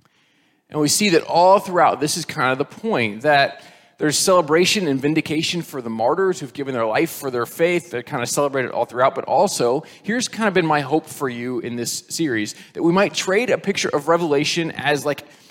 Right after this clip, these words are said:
a historical prediction and think of it more in terms of a theological picture of the way God intended for us to live and the way he promises that we will live in the end. That maybe we begin to see it from a new perspective,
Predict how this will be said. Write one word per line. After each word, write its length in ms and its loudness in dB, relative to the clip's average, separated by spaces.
a 80 -4
historical 560 0
prediction 800 -2
and 120 2
think 160 2
of 100 2
it 60 2
more 280 2
in 40 0
terms 220 0
of 80 0
a 80 -2
theological 600 0
picture 520 -4
of 120 -4
the 60 -4
way 140 2
God 280 2
intended 560 -4
for 200 -8
us 180 -4
to 120 -4
live 420 0
and 100 -4
the 40 0
way 100 0
he 80 -4
promises 520 -2
that 160 -2
we 100 -4
will 160 -4
live 240 -4
in 160 -8
the 180 -8
end. 300 -16
That 100 -4
maybe 460 2
we 180 -2
begin 280 2
to 120 -4
see 280 -2
it 100 0
from 160 -4
a 40 0
new 220 -6
perspective, 1040 -4